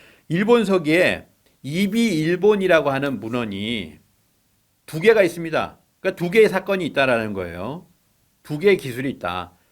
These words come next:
아까 말씀드린 대로 오백십사 년에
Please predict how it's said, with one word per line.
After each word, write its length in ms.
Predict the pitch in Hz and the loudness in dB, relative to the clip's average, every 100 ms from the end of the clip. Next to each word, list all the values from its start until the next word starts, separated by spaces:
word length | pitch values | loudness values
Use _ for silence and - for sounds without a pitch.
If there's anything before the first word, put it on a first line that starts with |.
| _ _ | _ _
아까 220 | 120 135 | -6 0
말씀드린 500 | 135 110 143 127 113 | 0 0 -2 -4 -4
대로 360 | 104 104 147 185 | -2 0 0 0
오백십사 560 | - 120 131 135 - 135 | -2 -2 -4 -4 -4 -2
년에 420 | 113 117 175 | -2 -2 -2